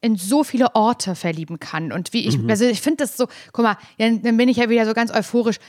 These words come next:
Speaker 1: mit den Bergen und wie ich mir das vorstellen kann und mir vorstellen kann, da vielleicht auch irgendwie zu leben, also tatsächlich vorstellen kann, mir da zu leben. Ähm, ich, also ich hab mit Nils nach Südtirol, das hab ich dir noch nicht gesagt, aber wir haben wirklich sehr ernst darüber gesprochen,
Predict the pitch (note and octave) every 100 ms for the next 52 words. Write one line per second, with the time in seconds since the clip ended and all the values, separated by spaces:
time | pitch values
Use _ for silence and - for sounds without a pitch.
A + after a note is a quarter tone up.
0 | - A3 A3+ G3+ G#3+ G#3+ G#3 G#3 G#3+ G3+
1 | A3 - G#3+ A#3 A3 - A3+ - G#3 -
2 | G#3 G#3 F3+ G#3 D#3+ G3 - G#3+ G#3+ G#3+
3 | G#3+ G#3+ G3+ A3 - G3 - G#3+ G#3 -
4 | B3+ A#3 A#3+ B3 A3 - G3+ F#3+ F#3 A3
5 | G#3 A3 G#3 F#3+ G#3+ F#3+ F#3 F3+ F3+ F#3
6 | F#3 F#3+ G3 F#3 F#3 F3+ - F3+ F3+ -
7 | - - - A3+ G#3 A3+ C#4 C#4 - -
8 | _ _ G3+ G#3 B3 B3 - G#3 G3 A#3+
9 | C4 A3 A3 A3 G3+ G3 F3 F3 F#3 A3+
10 | B3 F#3+ F#3+ F3+ F3+ E3+ G3 G3 F#3+ G#3
11 | G3+ G3+ F3+ - - G#3+ B3+ B3+